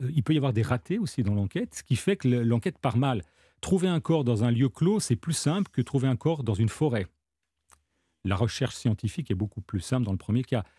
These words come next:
On a un certain nombre de circonstances qui fait que l'affaire peut fa-, partir très bien, très bien, je dirais, et d'autres fois, elle va s'enliser, elle va être, euh, difficile. Euh, et le pire, c'est quand on retrouve des restes humains, euh, où on a même du mal. J'ai en tête des affaires de, de personnes, euh, de,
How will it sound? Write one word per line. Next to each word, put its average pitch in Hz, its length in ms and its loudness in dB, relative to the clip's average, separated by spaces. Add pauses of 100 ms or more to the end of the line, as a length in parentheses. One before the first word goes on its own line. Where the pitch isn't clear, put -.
(320)
On 117 80 2
a 135 60 2
un 139 60 0
certain 160 260 -4
nombre 165 160 2
de 117 80 2
circonstances 143 640 -2
qui - 120 -10
fait 175 160 -2
que 123 100 -2
l'affaire 113 260 -2
peut - 220 -4 (120)
fa-, 120 260 -8
partir - 360 -8
très - 160 -4
bien, 120 220 -2
très - 180 -2
bien, 107 260 -2
je 107 80 -4
dirais, 104 280 -2
et 117 60 -2
d'autres 107 280 -2
fois, 135 300 -2
elle 107 80 0
va 98 100 -2
s'enliser, 104 680 0
elle 120 140 0
va 98 140 0
être, 101 260 -4
euh, 90 280 0
difficile. 107 840 -4 (520)
Euh, 92 420 0
et 120 60 0
le 101 120 2
pire, 139 260 0
c'est 107 100 -4
quand 101 280 -4
on 90 100 -2
retrouve 113 340 -4
des 90 120 -4
restes - 340 -2
humains, 101 260 -2 (640)
euh, 92 280 -8
où 95 100 -8
on 98 100 0
a 98 80 2
même 107 280 2
du 90 100 -2
mal. 120 320 2
J'ai 92 220 -2
en 87 100 -4
tête 104 340 -2
des 85 240 -4
affaires 117 400 -4
de, 87 160 -6
de 85 120 -8
personnes, 107 680 -4
euh, 87 160 -12
de, 87 120 -14